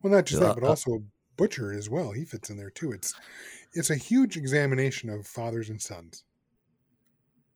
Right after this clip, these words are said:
Speaker 2: Yeah, and, and how far are you willing to go to break your own code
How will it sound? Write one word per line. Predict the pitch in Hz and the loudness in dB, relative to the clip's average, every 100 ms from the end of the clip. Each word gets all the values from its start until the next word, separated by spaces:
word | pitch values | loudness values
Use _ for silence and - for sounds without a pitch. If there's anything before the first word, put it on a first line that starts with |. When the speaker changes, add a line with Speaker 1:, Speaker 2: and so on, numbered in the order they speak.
| _ _ _ _ _ _ _ _ _ - | _ _ _ _ _ _ _ _ _ 2
Speaker 2:
Yeah, | 123 151 127 147 | 8 10 10 8
and, | 131 123 - | 6 6 6
and | 131 117 110 - _ _ _ _ - | 6 8 4 0 _ _ _ _ -10
how | - 131 131 | 0 6 6
far | - 135 123 | 6 6 8
are | |
you | 113 117 | 10 10
willing | 120 113 104 | 10 10 8
to | - | 4
go | 90 104 101 101 98 92 | 2 4 6 6 4 2
to | - | -2
break | 92 98 98 - | 2 4 6 4
your | 95 - | 2 2
own | 107 101 98 92 87 _ _ - - - - _ _ _ - | 4 4 6 4 0 _ _ -20 -20 -20 -20 _ _ _ -6
code | - 135 113 95 85 | 4 8 8 8 4